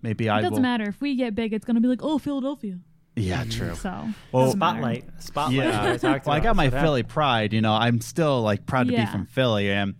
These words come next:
Speaker 1: uh, there's a voice actor in Adams Ascending from Philadelphia, apparently. So it's pretty cool.
Speaker 2: Hmm.
Speaker 1: But
Speaker 3: W-, all will be revealed soon. All
Speaker 1: Oh.
Speaker 3: will be re- <laughs>
Speaker 1: <laughs> Oh, that's something. Um,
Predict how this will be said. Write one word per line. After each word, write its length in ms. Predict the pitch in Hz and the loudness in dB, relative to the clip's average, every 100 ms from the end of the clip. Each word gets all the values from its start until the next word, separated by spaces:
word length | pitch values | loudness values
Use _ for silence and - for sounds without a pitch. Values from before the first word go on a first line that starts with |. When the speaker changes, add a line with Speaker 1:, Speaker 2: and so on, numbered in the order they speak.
| - - | -10 -2
Speaker 1:
uh, 160 | 123 120 | 0 2
there's 200 | 147 139 | 2 2
a 60 | |
voice 300 | 104 143 208 | 2 0 0
actor 340 | 104 101 113 98 | -2 -2 0 0
in 120 | 98 | 2
Adams 240 | 98 98 98 | 0 -2 -4
Ascending 360 | - 98 101 | -4 -2 -2
from 320 | 95 - 170 | -4 -2 0
Philadelphia, 680 | 170 110 104 101 139 - 95 | 0 0 0 2 2 0 -6
apparently. 520 | 78 - 101 - 98 101 | -6 -2 -2 -2 -4 -6
So 440 | - - - - - _ - - | -6 -4 -4 -6 -12 _ -20 -20
it's 100 | - | -6
pretty 180 | - 101 | -4 -2
cool. 280 | - 101 - - - - | -2 -2 -4 -10 -18 -8
Speaker 2:
Hmm. 220 | 240 339 226 | -8 -6 -4
Speaker 1:
But 240 | - 101 95 | 2 2 2
Speaker 3:
W-, 140 | 127 - | -4 -6
all 220 | 143 135 | -2 0
will 160 | 127 127 | 0 0
be 140 | 127 | -2
revealed 420 | 120 123 127 123 | 0 0 0 -2
soon. 380 | - 120 92 90 - - | -4 -12 -12 -14 -18 -16
All 160 | 110 113 | -12 2
Speaker 1:
Oh. 80 | 117 | 2
Speaker 3:
will 60 | 107 | 2
be 160 | 120 | 2
re- 280 | 294 127 311 - 285 - | 2 4 2 2 -2 2
<laughs> 400 | - 143 - 143 - - | 6 6 6 4 2 -6
Speaker 1:
<laughs> 260 | - - 156 | -10 -6 0
Oh, 140 | 151 | 0
that's 220 | 151 180 | 0 0
something. 340 | 220 170 160 139 | 0 2 2 4
Um, 360 | 120 107 98 | 4 2 0